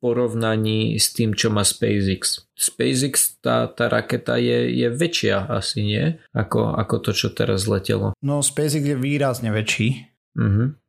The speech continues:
Speaker 2: To aj to, jak ty si to vnímal, že je to stiesnené, není. A
Speaker 1: Á,
Speaker 2: to
Speaker 1: ok.
Speaker 2: si musíš pozrieť Soyuz, aby si videl, čo je stiesnené.
Speaker 1: OK, ok.
Speaker 2: Teraz letelo na tej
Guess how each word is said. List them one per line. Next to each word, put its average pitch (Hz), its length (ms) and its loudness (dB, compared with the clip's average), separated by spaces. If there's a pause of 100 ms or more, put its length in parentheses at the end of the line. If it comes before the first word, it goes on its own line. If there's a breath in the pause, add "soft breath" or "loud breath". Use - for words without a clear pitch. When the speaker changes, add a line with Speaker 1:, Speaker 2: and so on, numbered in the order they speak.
Speaker 2:
To 135 280 0
aj 123 480 0
to, - 100 -4
jak 135 220 0
ty - 100 -6
si 131 140 0
to 123 120 0
vnímal, 120 460 0
že 120 160 0
je 120 140 2
to 120 100 -2
stiesnené, 123 680 0
není. 117 520 2 (220)
A 123 100 0
Speaker 1:
Á, 117 320 4 (160)
Speaker 2:
to 117 80 4
Speaker 1:
ok. 117 80 2
Speaker 2:
si 120 120 2 (120)
musíš 127 260 0
pozrieť 120 360 0 (340)
Soyuz, 120 500 0
aby 120 140 2
si 123 160 0
videl, 120 180 2
čo 120 140 0
je 120 80 2
stiesnené. 120 720 0 (140)
Speaker 1:
OK, 107 420 0
ok. 95 140 -4 (400)
Speaker 2:
Teraz 135 340 0
letelo 123 720 0 (340 loud breath)
na 120 300 0 (180)
tej 123 220 0